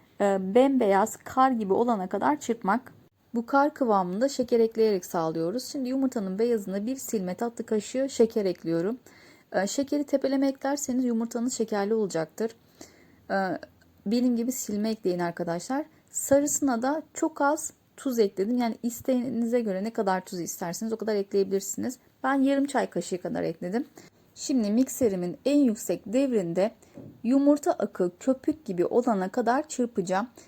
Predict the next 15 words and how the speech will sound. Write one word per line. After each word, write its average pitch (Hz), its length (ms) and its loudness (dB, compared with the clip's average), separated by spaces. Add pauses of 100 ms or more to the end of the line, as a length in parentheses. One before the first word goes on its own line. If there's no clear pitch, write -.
(160)
Yani 262 320 6
tabağı 220 380 2
ters 285 260 0
çevirdiğiniz 254 500 0
zaman 190 300 -2
içindeki 226 500 -2
yumurta 233 340 2
akı 240 340 -2
düşmeyecek 180 560 -2
arkadaşlar. 165 640 -2 (260)
Yani 233 220 2
kıvamını 226 500 0
o 247 60 0
şekilde 214 360 -6
anlayabilirsiniz. 214 920 -4